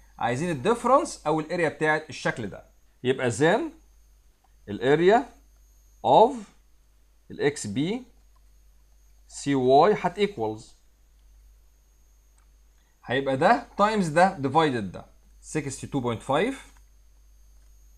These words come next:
times twenty-one divided ال twenty-five. لما نيجي نعملها كالكوليتور هتدينا fifty-two point five سنتيمتر سكوير.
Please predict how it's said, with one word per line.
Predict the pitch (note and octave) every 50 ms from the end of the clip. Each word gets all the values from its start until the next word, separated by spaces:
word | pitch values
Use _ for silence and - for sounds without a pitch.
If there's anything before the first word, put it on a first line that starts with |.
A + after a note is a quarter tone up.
| - - - _ _ _ _ _ _ _ _ _ _ _ - - B2
times | B2+ C#3+ E3+ G#3 A#3+ A#3 F#3+ E3 - - - - - - A#2
twenty-one | A#2+ A#2+ - - A#2 A#2 C3+ F3 A#3 C#4+ D4+ C4+ - _ _ _ _ _ _ - -
divided | A2+ A#2+ A2 B2+ C#3+ C#3+ C#3 C3 C3+ C3+ C3+ - G#2+
ال | A2+ A2 -
twenty-five. | C#3+ C#3+ C3 C3 - F#2+ - - - - - - - - - - - - - - - - - _ _ _ _ -
لما | A#2 B2+ D3
نيجي | E3 D#3
نعملها | D3 C#3 C#3+ D#3+ E3 D3+
كالكوليتور | - C#3 C3 - D3+ F#3+ A#3 A3+ C#4 D4 - - - - - - - - -
هتدينا | - A#2+ C#3 C3+ B2+ D3 D3 C#3
fifty-two | C3 E3+ G#3+ G#3 - G#3 G3 F#3+ F#3+ F#3+ F#3+ G3+ G3 - - - - - - - - _ - - _ - _ - - _ - _ - - - - _ - _ - - B2+
point | D3 E3 E3 D#3 - -
five | D#3 D3+ D3 D3+ D3 - - - - _ _ - - - - _ _ _ _ _ _ _ _ _ _ - - -
سنتيمتر | - - C#3+ D3 C#3 - C#3 B2+ B2+ B2+ B2 B2+ B2+ B2 A#2+ A#2+ - - - -
سكوير. | F3 - - - F#2+ - -